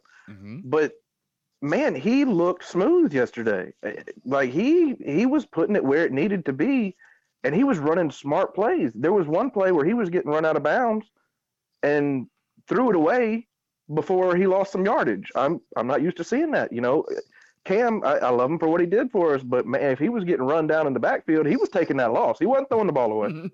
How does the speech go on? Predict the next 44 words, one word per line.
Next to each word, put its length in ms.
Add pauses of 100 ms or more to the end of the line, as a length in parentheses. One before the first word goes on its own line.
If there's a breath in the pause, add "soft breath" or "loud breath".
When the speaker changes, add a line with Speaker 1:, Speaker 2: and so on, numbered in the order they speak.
(120)
Speaker 1:
<laughs> 300
He 160
always 200
had 140
that 100
Speaker 2:
I 40
Speaker 1:
supreme 380
confidence 540
in 120
himself 340
that, 140 (180 loud breath)
"I 120
can 180
get 180
it," 120
even 200
though 120
Speaker 2:
Oh, 20
Speaker 1:
it's 80
Speaker 2:
yeah. 60
Speaker 1:
like, 220
"Bro, 200
you 160
can't 220
get 180
it." 120 (520)
Cam 240
was 100
gonna 140
take 120
that 140
Speaker 2:
Yeah, 120
Speaker 1:
loss 120
thinking 220
Speaker 2:
yeah. 60
Speaker 1:
he 80
could 100
Speaker 2:
It 60
Speaker 1:
get 140
it. 100 (640)
Speaker 2:
Dar-, 220
Darnold, 380
man, 200
he, 320